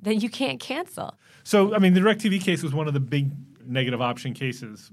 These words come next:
Speaker 2: and it's one of the ones the F T C got their nose bloodied pretty well. What lessons can we learn from that?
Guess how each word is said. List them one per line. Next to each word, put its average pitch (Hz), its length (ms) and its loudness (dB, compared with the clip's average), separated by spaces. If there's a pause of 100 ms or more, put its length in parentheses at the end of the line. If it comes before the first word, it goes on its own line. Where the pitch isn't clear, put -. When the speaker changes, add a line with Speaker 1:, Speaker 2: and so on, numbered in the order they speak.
Speaker 2:
and 139 100 -2
it's 131 120 -4
one 143 100 -4
of 131 40 -2
the - 20 -4
ones 127 140 -4
the 123 80 -2
F 120 100 -6
T 123 120 -12
C 127 140 -12
got 120 160 -10
their 120 80 -10
nose 139 240 -8
bloodied 113 300 -8
pretty 113 180 -8
well. 110 400 -6 (160)
What 180 160 -10
lessons 180 300 -6
can 170 120 -10
we 156 60 -8
learn 156 140 -8
from 147 160 -10
that? 143 200 -10